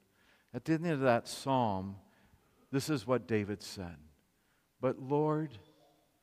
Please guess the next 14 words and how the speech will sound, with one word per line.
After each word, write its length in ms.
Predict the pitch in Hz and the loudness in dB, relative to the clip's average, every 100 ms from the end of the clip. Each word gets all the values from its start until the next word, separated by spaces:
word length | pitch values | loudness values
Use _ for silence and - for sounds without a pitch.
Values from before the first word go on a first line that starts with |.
| _ _ _ - | _ _ _ -2
I 160 | 120 143 | 6 6
have 320 | 139 120 - | 6 2 2
trusted 600 | - - 165 175 - 160 | -10 0 2 2 0 2
in 200 | 127 131 | 2 0
your 100 | 123 | 0
steadfast 800 | 117 - 123 110 - 101 92 - | -2 2 2 2 -2 -4 -4 -10
love. 260 | 90 82 82 87 - _ _ _ _ - _ | -8 -8 -10 -18 -20 _ _ _ _ -20 _
My 200 | - 147 | 4 6
heart 320 | 139 127 165 156 | 6 10 8 8
shall 240 | 160 139 | 6 8
rejoice 800 | 135 120 - 147 160 170 - - | 8 2 0 4 6 4 0 -8
in 160 | 135 | -4
your 140 | 120 110 | -4 -4
salvation. 840 | - 101 101 98 95 - 101 98 | 0 2 2 0 -6 -6 -6 -8